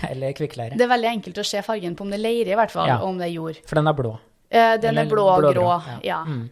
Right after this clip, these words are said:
Speaker 2: Ellers så er jord veldig brunt.
Speaker 1: Ja.
Speaker 2: Mm.
Speaker 1: Og kvikkleire, eh, hvordan kan du liksom beskrive det sammenlignet med leire? For det, jeg vil jo tro at, eh, kvikkleire er veldig sånn, den er veldig bløt.
Speaker 2: Ja.
Speaker 1: Og veldig, eh, flytende.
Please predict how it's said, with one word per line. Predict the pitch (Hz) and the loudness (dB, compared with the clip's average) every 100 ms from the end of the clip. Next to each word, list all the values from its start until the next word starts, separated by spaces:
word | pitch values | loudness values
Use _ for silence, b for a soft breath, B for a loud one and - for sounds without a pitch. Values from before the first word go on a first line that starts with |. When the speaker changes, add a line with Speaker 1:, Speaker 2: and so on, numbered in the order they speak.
| - | -6
Speaker 2:
Ellers | 202 180 - | -6 -4 -4
så | 202 | -2
er | 190 180 175 | -2 -2 -4
jord | 180 180 185 | -8 -10 -8
veldig | 190 170 165 165 | -8 -8 -10 -10
brunt. | 160 - - - - _ - | -12 -14 -18 -20 -20 _ -6
Speaker 1:
Ja. | 117 - | -6 -4
Speaker 2:
Mm. | 202 165 B B | -4 -6 B B
Speaker 1:
Og | 156 | -8
kvikkleire, | 202 175 143 110 131 175 - _ 185 | -6 -6 0 0 0 -4 -8 _ -18
eh, | 175 165 165 170 | -16 -16 -18 -16
hvordan | 175 185 180 | -8 -6 -6
kan | 170 160 | -6 -6
du | |
liksom | 160 156 143 143 | -6 -8 -8 -8
beskrive | 151 156 135 127 | -8 -4 -4 -2
det | 135 | -4
sammenlignet | 165 127 120 117 | -4 -4 -8 -8
med | 123 143 | -6 -2
leire? | 131 123 | -4 -4
For | 143 | -10
det, | 135 - B - | -12 -16 B -6
jeg | |
vil | 143 156 | -4 -2
jo | |
tro | 151 | -2
at, | 139 - | -4 -6
eh, | 143 | -10
kvikkleire | 143 156 131 120 123 | -8 -8 -4 -2 0
er | |
veldig | 135 123 127 | -2 -2 -4
sånn, | 120 120 _ - | -6 -8 _ -16
den | 131 | -12
er | 139 | -6
veldig | 147 143 113 120 135 131 | 0 0 0 -2 -4 -2
bløt. | 139 202 - - _ _ - | 0 0 -2 -20 _ _ 4
Speaker 2:
Ja. | 226 | 6
Speaker 1:
Og | 196 | 8
veldig, | 160 127 127 | 4 -6 -8
eh, | 135 143 139 143 139 139 139 135 | -8 -8 -8 -10 -10 -10 -10 -12
flytende. | - 156 131 123 | -4 -2 -2 -6